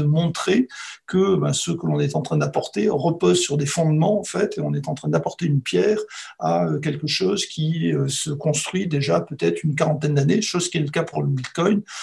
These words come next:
On utilise à peu près une vingtaine de technologies différentes qui sont, euh, dont la plus ancienne doit dater de mille neuf cent soixante-seize et qui, euh, concerne justement le hash une autre de quatre-vingts qui, euh, concerne l'eurodatage. Euh, donc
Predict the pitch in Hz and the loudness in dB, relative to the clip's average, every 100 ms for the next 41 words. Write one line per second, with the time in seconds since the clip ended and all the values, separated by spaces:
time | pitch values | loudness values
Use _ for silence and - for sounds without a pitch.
0 | - - 147 143 - 139 170 175 147 147 | -10 -2 0 0 0 0 2 2 0 -2
1 | - 170 147 139 165 - 175 170 143 - | -4 0 2 4 2 2 2 4 2 -2
2 | - - 156 147 139 143 156 - 160 165 | -4 -2 0 0 0 -2 -4 -4 -2 0
3 | 208 208 - 143 - 160 165 156 143 147 | 0 -2 -2 -2 0 0 0 2 0 0
4 | 147 139 - 147 139 - 180 165 143 143 | 0 -2 0 0 0 0 2 2 2 0
5 | 139 165 147 143 147 143 147 - 147 139 | -2 -2 0 2 2 0 -2 -2 -4 0
6 | 185 214 160 143 147 143 139 139 151 - | 0 0 -2 -4 -2 0 0 0 -2 -2
7 | 170 143 - 156 147 139 143 - - - | 0 -2 -2 -2 2 4 4 2 -2 -6
8 | - - - - 151 165 175 175 151 139 | -16 -18 -12 0 4 4 4 0 0 2
9 | 139 156 - - 156 160 170 156 151 143 | 2 0 -2 0 2 2 0 -2 0 2
10 | 143 143 160 - 160 160 156 143 143 151 | 2 0 -2 -2 0 0 2 2 4 4
11 | 143 151 151 143 170 196 208 - - - | 4 4 4 2 6 8 6 4 0 -4
12 | 151 76 76 - 156 | -4 -4 -4 -6 -14